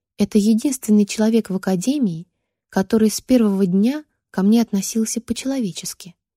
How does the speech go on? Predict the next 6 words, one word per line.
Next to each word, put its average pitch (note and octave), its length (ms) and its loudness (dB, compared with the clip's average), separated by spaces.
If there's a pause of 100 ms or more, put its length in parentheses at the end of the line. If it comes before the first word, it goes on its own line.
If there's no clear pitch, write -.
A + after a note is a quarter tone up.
(1080)
"Конечно, D4+ 500 0
плохо. A#3 460 0 (520)
Она D4 200 4
ведь F#4 180 0
обманула G4 480 0
тебя. D#3+ 360 -10